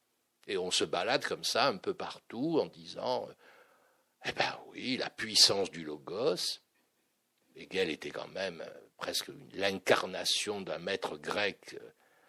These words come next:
à son époque, et au fond d'arriver à dire, voilà. Eh bien, si on s'en est, si on en était resté à ce Lacan-là, le livre n'aurait pas été possible. Il n'aurait pas pu être écrit,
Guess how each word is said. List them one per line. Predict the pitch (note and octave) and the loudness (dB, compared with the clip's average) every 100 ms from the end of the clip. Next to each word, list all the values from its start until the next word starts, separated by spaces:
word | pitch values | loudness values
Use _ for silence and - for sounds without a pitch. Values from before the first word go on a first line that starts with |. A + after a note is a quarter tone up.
| - | -12
à | - | -2
son | - D2 | 0 0
époque, | E2 - E3 A3+ - - _ _ _ _ _ _ _ _ _ _ | -6 2 4 4 -2 -20 _ _ _ _ _ _ _ _ _ _
et | A#2 A#2 | -4 -4
au | D2 | -4
fond | - - C#3+ | -4 4 6
d'arriver | F#3 - - - C#3 G#2+ C3 D3+ | 6 2 -4 -14 -10 -4 -2 -2
à | - - _ _ _ _ _ - | -6 -12 _ _ _ _ _ -10
dire, | B2+ | -8
voilà. | G#2 G#2 G2+ - _ _ _ _ _ _ _ _ | 0 2 2 -2 _ _ _ _ _ _ _ _
Eh | - | -14
bien, | - - | -12 -2
si | - - E3 D3 - _ - | 4 6 6 4 -2 _ -18
on | - | -2
s'en | - - - D#3 | 4 6 8 8
est, | D3 C3 _ | 6 2 _
si | - D#3 | 8 8
on | |
en | E3 C#3+ | 10 6
était | B2+ C3+ | 6 8
resté | A#2+ A#2 - A2+ | 8 8 4 0
à | F2+ | 2
ce | F2 - E2 - _ | 4 2 0 -10 _
Lacan-là, | F2 A2 B2+ G2 F#2 G2 B2 D#3+ | 4 6 6 4 2 2 2 2
le | G#2 | 0
livre | G#2+ C#3+ D#3 G#2+ | 0 -2 -2 -2
n'aurait | G2+ G#2 | 4 4
pas | G#2 A2+ | 4 -2
été | A2 A2 | -4 -8
possible. | - E2+ - G#2 | -10 -14 -12 -2
Il | |
n'aurait | A#2+ C3 | 4 4
pas | C3+ B2+ | 4 0
pu | - | 0
être | F#2 - | -2 -4
écrit, | F2+ - | -12 -16